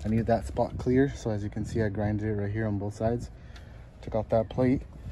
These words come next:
We got our mounts done, everything done here. And, uh, we gotta figure out a little light for this. We're gonna cut these off and put something else. And, uh, yeah, let me know what you guys think or what ideas you guys got.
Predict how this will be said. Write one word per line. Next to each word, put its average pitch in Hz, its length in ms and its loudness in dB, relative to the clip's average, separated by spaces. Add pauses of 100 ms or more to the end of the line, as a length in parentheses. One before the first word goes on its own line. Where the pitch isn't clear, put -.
(480)
We 113 60 -2
got 113 120 2
our 107 100 2
mounts 123 320 4
done, 135 280 6
everything 123 340 2
done 123 200 4
here. 151 280 2 (760)
And, 110 240 -2
uh, 110 200 0 (720)
we 117 80 0
gotta 117 120 6
figure 120 280 4
out 117 120 8
a 117 40 6
little 113 200 8
light 107 240 4
for 127 120 0
this. 131 200 2 (140)
We're 120 120 0
gonna 101 180 0 (280)
cut - 180 0
these 110 180 -2
off 110 260 4
and 113 120 -8
put 117 180 -2
something 110 260 -2
else. 120 280 0 (1300)
And, 113 160 0
uh, 117 60 4
yeah, 147 260 8 (120)
let 135 100 6
me 143 80 6
know 147 100 8
what 143 140 6
you 139 60 4
guys 147 140 8
think 151 300 4
or 127 80 4
what 123 160 4
ideas 127 480 4 (580)
you 123 80 -4
guys 120 160 0
got. 113 220 -2